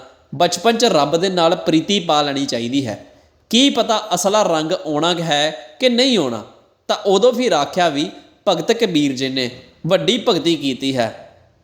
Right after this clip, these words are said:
ਭਗਤ ਨੇ ਬੜੀ ਵੱਡੀ ਭਗਤੀ ਕੀਤੀ। ਮਹਾਰਾਜ, ਇਹਨਾਂ ਫਕੀਰਾਂ ਦਾ ਵੀ ਬੜਾ ਨਾਮ ਹੈ। ਮਹਾਰਾਜ ਨੇ ਆਖਿਆ, "ਭਾਈ ਜਨ ਨਾਨਕ ਸਤਿਗੁਰ ਪੂਜਿਆ,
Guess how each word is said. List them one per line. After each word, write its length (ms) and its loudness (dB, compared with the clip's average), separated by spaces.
ਭਗਤ 260 0
ਨੇ 280 2
ਬੜੀ 240 4
ਵੱਡੀ 280 2
ਭਗਤੀ 380 -6
ਕੀਤੀ। 460 -2
ਮਹਾਰਾਜ, 540 0
ਇਹਨਾਂ 240 2
ਫਕੀਰਾਂ 460 0
ਦਾ 100 2
ਵੀ 120 0
ਬੜਾ 240 2
ਨਾਮ 340 -4
ਹੈ। 280 -8
ਮਹਾਰਾਜ 480 2
ਨੇ 100 -2
ਆਖਿਆ, 380 0
"ਭਾਈ 240 2
ਜਨ 300 -2
ਨਾਨਕ 420 -4
ਸਤਿਗੁਰ 460 0
ਪੂਜਿਆ, 720 0